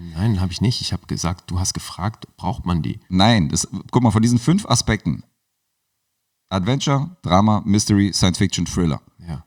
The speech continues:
Speaker 2: kann jeder sich seinen Aspekt in diesem Film aussuchen, kann sagen, okay, das und das hat mir in diesem Film gefallen, das ist mein Genre. Ich zum Beispiel mochte dieses Drama-Genre sehr, also diese ruhigen Sequenzen.
Speaker 1: Ja, aber der
Speaker 2: Und
Speaker 1: ist
Speaker 2: gar
Speaker 1: auch,
Speaker 2: nicht
Speaker 1: der
Speaker 2: so
Speaker 1: Film
Speaker 2: diese
Speaker 1: ist auch fast nur Drama. Deswegen, also wenn du irgendwie Bock auf ein,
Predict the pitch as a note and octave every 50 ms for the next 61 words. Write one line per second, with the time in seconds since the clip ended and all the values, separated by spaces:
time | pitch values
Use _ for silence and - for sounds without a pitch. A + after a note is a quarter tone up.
0 | _ - G2+ G2+ G#2 A#2+ C#3+ C#3+ C#3+ C3 C3+ A#2 - B2+ C#3+ C#3+ B2 A#2 - -
1 | A#2 A2+ - - A#2 A#2+ A2+ A2 A2 - A#2 G2+ F2 D#2+ G#2 G2 F2+ F2+ E2+ E2
2 | F#2 G2 G2 F#2 G#2+ A2+ A2+ G#2+ G2 - A#2 G#2 F2+ G#2+ B2+ - - A#2 G#2 A2+
3 | A2 - A#2 G2+ - A2 G#2 G2 G2 F#2+ - G#2 G2+ F#2 F#2 - A2 A2+ A#2 G#2+
4 | G2+ A2 - G#2+ G2+ G2+ G2 G#2+ A#2 A2 A2 A2+ A2+ A2+ G2+ G#2 - A#2+ C3+ -
5 | - C3 A#2+ A2 A2 - G#2+ G#2 G#2 A2+ - - G#2 F#2 F#2 F#2+ G2 G2 - -
6 | - G#2 B2+ C3+ B2+ A#2+ F#2 F#2 F2 F2 D#2 D#2 D2 C2+ - D2+ C#2+ C#2 A#1+ -
7 | - B1+ E2 F2 F2+ F2+ E2+ G2 E2 A2+ C3 B2+ A2 G2+ D#2+ E2+ C#2+ - - D2+
8 | C#2+ - - - - A2 C3 C#3+ C3 A#2+ A#2+ - - - - F#2+ G#2 A#2 A2+ B2
9 | A2 A2 G#2+ G#2+ F#2+ G#2+ G#2+ G2+ G#2+ - - - - - B2+ B2 - - - C#3
10 | C#3 D3 D#3 D#3+ D3+ - - - A#2 A#2 C3 D#3+ E3+ C#3+ - A2+ A#2+ - C3 B2
11 | - A2+ A#2 A#2 A#2+ B2 B2 B2 - - D#3 F3 F3 F3 D3+ D3 B2 - C#3 E3
12 | - - - B2+ A#2 - B2+ A#2 A2+ D#2 G1+ F#2+ A2+